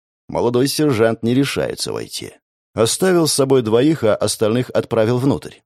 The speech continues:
С другой стороны узкой улицы осмотры домов продолжаются. Минут пять-десять и доберутся до нашего временного пристанища. Выбили дверь, выбрались на общую лестницу, быстро поднялись на чердак,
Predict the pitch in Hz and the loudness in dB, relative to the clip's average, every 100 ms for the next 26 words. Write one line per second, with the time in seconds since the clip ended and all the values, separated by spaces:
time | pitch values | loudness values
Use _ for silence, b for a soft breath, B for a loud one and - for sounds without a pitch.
0 | _ _ - 85 90 147 202 - 175 170 | _ _ -8 -4 0 4 4 2 0 2
1 | 175 - 151 - 143 - 135 131 - 127 | 2 0 0 2 0 2 2 2 2 0
2 | 117 90 78 110 123 170 147 117 120 131 | 0 -2 -2 -2 0 0 2 2 0 0
3 | 120 120 82 - - - 50 - _ _ | 2 0 -2 -8 -10 -12 -12 -18 _ _
4 | - 123 143 180 175 - 156 165 135 113 | -14 -8 -4 -2 -4 -4 0 0 0 0
5 | 160 - 143 127 110 107 107 127 135 110 | 2 2 -2 -2 -2 0 2 0 0 0
6 | 131 151 - 76 76 98 87 80 76 120 | 2 0 -2 -4 -2 -2 -2 -4 -2 -2
7 | 120 78 58 - 50 50 _ _ _ _ | -4 -6 -8 -10 -12 -14 _ _ _ _
8 | _ - 117 143 127 87 71 92 139 127 | _ -10 -2 0 2 0 0 2 2 2
9 | 95 _ 104 160 135 110 98 104 90 98 | -4 _ -4 0 2 0 0 -2 -2 -2
10 | - 82 107 117 113 - 110 87 78 120 | -2 -2 -2 0 -2 2 0 0 -2 -2
11 | 165 147 147 113 110 123 131 127 143 110 | 0 -2 -2 -2 0 -2 -2 -2 0 0
12 | 80 80 - | 0 0 -2